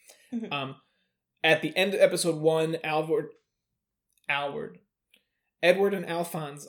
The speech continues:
Speaker 2: are confronting Father Cornello in a basement crypt.
Speaker 1: Which no one told them about.
Speaker 2: Yes, so they're,
Speaker 1: Um,
Speaker 2: they are fighting. Um, <laughs>
Speaker 1: in a basement crypt that no one told them about. So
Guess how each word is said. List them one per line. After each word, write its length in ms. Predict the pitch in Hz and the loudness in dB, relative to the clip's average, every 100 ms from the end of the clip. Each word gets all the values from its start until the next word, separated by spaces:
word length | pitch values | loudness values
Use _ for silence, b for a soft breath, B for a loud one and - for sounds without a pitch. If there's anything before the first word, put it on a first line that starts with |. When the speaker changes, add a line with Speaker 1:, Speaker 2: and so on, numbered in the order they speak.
| - | -4
Speaker 2:
are 140 | 156 | -4
confronting 880 | 147 - 165 - - 180 175 170 175 | -4 -6 -8 -6 0 0 0 -2 -2
Father 320 | 175 160 165 | 2 2 0
Cornello 400 | 160 160 156 151 | -4 -4 -2 -2
in 100 | 160 | -2
a 140 | 151 151 | -6 -2
basement 540 | 156 160 - 165 156 - - | -2 0 -2 -8 -10 -18 -12
crypt. 500 | - 151 - - - | -2 -2 -2 -12 -4
Speaker 1:
Which 280 | 226 220 226 | -2 -2 -2
no 120 | 196 | -4
one 120 | 180 | -4
told 220 | 175 156 | -8 -10
them 120 | 156 147 | -12 -12
about. 360 | 139 101 78 151 | -12 -12 -12 -8
Speaker 2:
Yes, 320 | 135 - - | -8 -8 -8
so 80 | 143 | 4
they're, 360 | 220 202 196 | 6 6 2
Speaker 1:
Um, 80 | 196 | -2
Speaker 2:
they 120 | 156 147 | -4 -4
are 80 | |
fighting. 500 | 143 151 143 135 135 - | -6 -6 -6 -8 -14 -12
Um, 240 | 160 147 165 | -10 -10 -10
<laughs> 80 | - | -6
Speaker 1:
in 100 | 202 | -4
a 40 | |
basement 520 | 185 180 190 190 196 - | -2 0 0 -2 -8 -8
crypt 320 | 180 180 - | -8 -8 -8
that 280 | 165 - 175 | -6 -8 -10
no 120 | 160 | -14
one 100 | 160 | -14
told 240 | 165 151 | -12 -12
them 80 | 147 | -14
about. 320 | - - 80 - B B B | -14 -12 -12 -16 B B B
So 520 | - 254 247 240 | 8 10 10 8